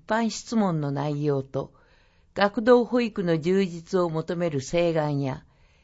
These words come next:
一般会計補正予算の審議結果などを掲載しています。また、市議会のホームページから、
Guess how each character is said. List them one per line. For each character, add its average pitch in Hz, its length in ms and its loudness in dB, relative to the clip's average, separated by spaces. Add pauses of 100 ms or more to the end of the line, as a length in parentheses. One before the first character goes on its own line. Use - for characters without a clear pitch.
(340)
一 196 120 -6 (100)
般 247 240 0
会 226 240 0
計 156 260 0
補 139 160 -6
正 226 300 -2
予 233 140 -2
算 160 320 -2
の 131 80 -2
審 208 340 -4
議 214 140 -6
結 208 240 -6
果 147 160 -2
な 151 160 -2
ど 147 180 -2
を 113 60 -8
掲 143 260 -2
載 139 280 -4
し - 100 -14
て - 120 -6
い 123 140 -4
ま 110 140 -6
す。 - 280 -20 (920)
ま 185 120 -4
た、 190 280 0 (500)
市 - 220 -6
議 240 120 -2
会 226 280 2
の 156 120 0
ホ 196 220 2
ー 220 60 0
ム 220 120 2
ペ 208 200 4
ー 165 80 2
ジ 143 120 -6
か 127 140 -6
ら、 123 180 -8